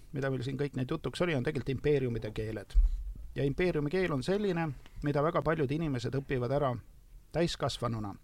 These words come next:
Noh, on vaja asju ajada, see ei ole nende kodune keel. Ja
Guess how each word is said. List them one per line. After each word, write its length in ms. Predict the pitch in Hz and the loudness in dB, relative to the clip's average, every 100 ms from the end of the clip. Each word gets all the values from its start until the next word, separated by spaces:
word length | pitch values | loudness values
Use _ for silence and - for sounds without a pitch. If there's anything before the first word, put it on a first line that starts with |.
| - - | -18 -4
Noh, 140 | 175 180 | 0 4
on 60 | |
vaja 140 | 165 151 | 6 6
asju 320 | 143 - 120 | 6 2 0
ajada, 240 | 113 110 117 | -2 -2 -4
see 80 | 127 | -2
ei 40 | |
ole 80 | 127 | -2
nende 280 | 131 127 127 123 | -2 -2 -4 -4
kodune 340 | - 139 131 135 | -2 -2 -2 -2
keel. 240 | 208 151 120 - - - - - | 0 0 -4 -10 -12 -14 -8 2
Ja 140 | 139 | 4